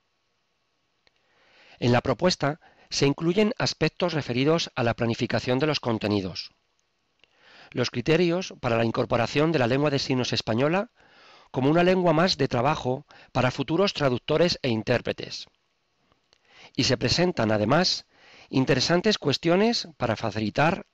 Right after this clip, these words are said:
la elaboración por parte de la universidad de su correspondiente memoria formativa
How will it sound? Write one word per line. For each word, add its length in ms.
la 140
elaboración 600
por 220
parte 300
de 80
la 80
universidad 540
de 120
su 120
correspondiente 840
memoria 420
formativa 760